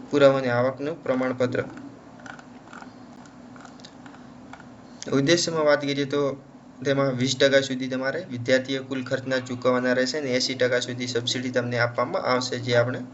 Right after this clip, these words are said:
વિગતવાર તેને ફોર્મમાં વાત કરીશું. એમ રિક્વાયરમેન્ટ કઈ હોવી જોઈએ? તો ગુજરાત રાજ્યનો નિવાસી હોવો જોઈએ અને આ લેપટોપ સહાય યોજના ગુજરાતના એસ સી વર્ગના વિદ્યાર્થીઓ માટે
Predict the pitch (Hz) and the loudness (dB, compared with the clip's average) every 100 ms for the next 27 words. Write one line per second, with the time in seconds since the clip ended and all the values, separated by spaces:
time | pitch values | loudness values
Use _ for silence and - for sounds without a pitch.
0 | - 123 127 127 123 131 123 127 - - | -4 0 0 2 0 0 -2 -2 -6 -10
1 | - - 127 120 123 131 117 113 120 123 | 0 4 6 4 0 2 2 2 -2 -2
2 | 143 151 - 127 123 120 - - - - | -6 -10 -4 -2 -2 -2 -4 -6 -10 -12
3 | - - - - - 127 127 135 156 156 | -14 -18 -18 -18 -6 0 2 6 6 6
4 | 147 139 139 135 131 127 135 131 127 117 | 0 -2 -2 -2 -4 -2 -2 -2 -2 0
5 | 123 143 135 131 131 127 123 120 127 135 | 4 4 4 2 0 -2 0 0 0 0
6 | 135 131 131 139 135 127 131 139 139 135 | -2 -2 0 0 2 2 4 4 2 0
7 | 135 135 127 127 127 123 127 127 123 113 | -2 0 2 4 2 2 2 2 0 2
8 | 123 131 - - - - 135 131 131 127 | 2 2 -4 -16 -18 -2 4 6 6 2
9 | - 143 131 131 131 131 123 117 127 127 | 0 -2 0 -2 -2 -2 -2 2 2 2
10 | 131 127 127 | -2 -2 -2